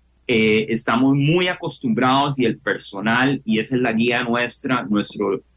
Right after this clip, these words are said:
li-, libro de huéspedes, donde se refleja el sentimiento de las personas cuando nos escriben y nos dicen que,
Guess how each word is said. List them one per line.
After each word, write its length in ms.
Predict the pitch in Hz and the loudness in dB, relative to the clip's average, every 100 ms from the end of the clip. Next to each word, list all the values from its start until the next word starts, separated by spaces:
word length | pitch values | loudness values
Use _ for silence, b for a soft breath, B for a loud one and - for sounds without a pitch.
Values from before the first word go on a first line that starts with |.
| - | -8
li-, 240 | 104 113 - | -4 -2 0
libro 480 | 110 113 117 127 127 | 2 2 4 4 4
de 360 | 123 104 85 - _ _ _ - | 2 0 -4 -12 _ _ _ -4
huéspedes, 640 | 110 131 131 - 143 131 | 0 0 0 -4 0 0
donde 300 | 117 110 107 95 | 0 0 0 -2
se 220 | - 107 | -6 -4
refleja 560 | 98 95 - 117 123 131 | -2 -4 0 0 0 -2
el 100 | - | -2
sentimiento 720 | 135 113 - 101 104 107 127 | -2 -2 -2 -2 -2 0 0
de 80 | 120 | 0
las 180 | 123 | -2
personas 500 | - 95 - 107 127 | -6 -10 -2 0 0
cuando 280 | - 120 120 | -2 -4 -2
nos 200 | 127 131 | -2 -2
escriben 540 | 135 - 127 123 135 - _ _ | -4 -2 2 2 0 -2 _ _
y 100 | 131 | 0
nos 140 | 117 | 0
dicen 320 | 104 104 127 110 | 0 0 0 -2
que, 180 | 123 | -4